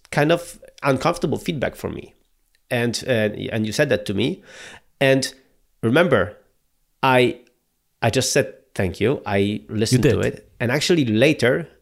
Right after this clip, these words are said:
Speaker 1: I acted on it to make sure that I can remedy some of the stuff that I, that I, like, did, or I can think of a ways I can improve in the
Speaker 2: Mm-hmm.
Speaker 1: future. And,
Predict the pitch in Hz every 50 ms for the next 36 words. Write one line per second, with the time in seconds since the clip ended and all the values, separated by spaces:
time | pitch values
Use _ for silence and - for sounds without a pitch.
0 | _ _ - 107 104 - 135 147 - - 156 - 113 107 107 107 107 - - 110
1 | 110 107 101 - - 107 110 104 - - 101 - - 98 95 95 113 139 139 113
2 | 101 92 - 101 95 90 104 92 - - - 92 95 - 98 - 90 92 - -
3 | - - 92 92 87 85 80 - - - 87 - - _ _ _ - 113 117 117
4 | 117 - - 110 101 101 104 - - - - - 120 - 98 98 - - - 120
5 | 123 113 - 104 92 101 95 95 - - - 113 107 104 104 95 - - 110 104
6 | - 95 92 90 - - _ _ - - 90 - - 147 175 160 120 104 104 -
7 | - 107 110 110 98 170 165 165 - - - - - - _ _ _ - - -
8 | - - - - - - _ _ _ _ 135 123 127 127 -